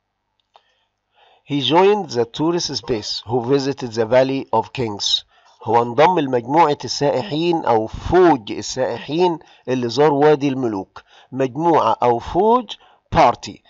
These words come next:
كلمة بارتي ليها أكثر من معنى. بارتي حفلة، بارتي حزب سياسي، بارتي مجموعة من البشر أو فوج. لكن هيرد وفلوك معناها،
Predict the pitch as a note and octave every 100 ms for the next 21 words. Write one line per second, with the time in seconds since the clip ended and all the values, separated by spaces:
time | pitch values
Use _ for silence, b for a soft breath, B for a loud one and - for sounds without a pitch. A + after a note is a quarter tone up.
0 | b - G#3 G3+ C3 - F#3+ F3+ F#3 F3+
1 | C#3+ F3 - D3+ C#3 B2+ F#2+ F2+ F2+ -
2 | C#3+ C#3 B2 D3+ - A3 G3+ b b b
3 | b b - D3 D#3 - A#2+ - - C#3+
4 | B2 A#2 - C3+ E3 A3+ A#3 b b b
5 | _ - F3 F3 - F3 E3 C#3 A#2+ C3+
6 | D#3 E3+ C3+ C3 A#2+ A#2+ C#3 E3+ G#3 A3
7 | _ _ _ _ _ _ _ B B B
8 | B D3 C#3 - D#3 C#3 B2+ - A#2+ _
9 | b b D3+ E3 D#3 C#3+ G3+ G#3+ D3+ C#3
10 | - G#3+ A#3 - b b _ C3+ B2 C#3+
11 | F3 F3+